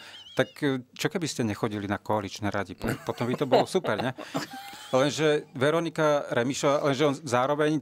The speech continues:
dal podmienku, teda navrhol, že aby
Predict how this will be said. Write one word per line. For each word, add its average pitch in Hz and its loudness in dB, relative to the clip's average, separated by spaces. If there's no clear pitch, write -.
dal 123 2
podmienku, 131 0
teda 113 2
navrhol, 107 0
že 117 0
aby 117 0